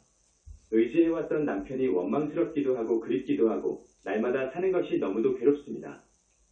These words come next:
그러니까 이 사람이요 관세음 보살을 그 한여름에 떼약볕에서 밭을 매면서도 관세음 보살을 하는데 망상하고 싸우는 거예요.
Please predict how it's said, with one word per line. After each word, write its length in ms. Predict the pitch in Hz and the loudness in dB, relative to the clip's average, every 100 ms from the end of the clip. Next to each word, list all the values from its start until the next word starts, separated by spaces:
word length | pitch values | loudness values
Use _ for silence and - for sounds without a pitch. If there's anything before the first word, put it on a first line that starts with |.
| _ _ | _ _
그러니까 400 | - 131 151 147 | 0 4 4 4
이 180 | 143 113 | 4 2
사람이요 560 | 151 147 131 131 120 - | 2 2 2 2 2 -2
관세음 500 | 107 110 156 160 - | -2 0 0 -2 0
보살을 440 | 123 117 113 110 | 0 4 4 4
그 180 | - 123 | 4 2
한여름에 540 | 165 170 151 143 143 | 4 2 4 6 6
떼약볕에서 760 | 156 175 175 170 160 147 147 143 | 6 4 4 0 2 2 0 0
밭을 320 | 107 - 143 | -2 0 0
매면서도 640 | 98 107 110 110 113 107 | 2 2 2 2 2 2
관세음 500 | - 107 110 156 151 | 0 -2 2 2 0
보살을 360 | 117 110 117 110 | -2 2 2 2
하는데 340 | 110 95 - | 0 2 0
망상하고 640 | - - 107 143 135 131 - | -2 -4 2 2 4 2 2
싸우는 340 | 175 170 156 | 2 2 0
거예요. 400 | 147 143 139 - | 0 -2 -6 -12